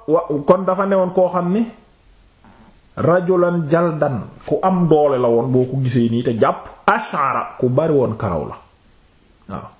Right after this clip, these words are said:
Ku Yàlla mayoon karaw la, tera-, teraloon ko karaw. Dha ghadiratayn, mu am ñaari létt la ko defoon, mooy karaw gi dafa bari,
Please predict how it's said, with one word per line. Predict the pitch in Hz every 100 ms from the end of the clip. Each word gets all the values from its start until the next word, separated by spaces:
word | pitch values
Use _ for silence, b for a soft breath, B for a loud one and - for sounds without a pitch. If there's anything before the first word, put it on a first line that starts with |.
| _ _ _ _ _ _ _ -
Ku | 110
Yàlla | 135 147 147
mayoon | 139 135 127 127
karaw | 131 123 120
la, | 120
tera-, | - 123 120 117 -
teraloon | 123 123 123 117 110
ko | 113
karaw. | 131 123 - - - _ _ _ _ _ b b b b -
Dha | 85 104 139 147 139 123
ghadiratayn, | 127 131 123 123 113 110 - 104 92 80 76 - -
mu | 80 117
am | 143 127 120
ñaari | 135 147 156 151
létt | 147 -
la | 120 107
ko | 101
defoon, | 95 90 92
mooy | 107 120
karaw | - 160 151 139
gi |
dafa | 135 143
bari, | 139 131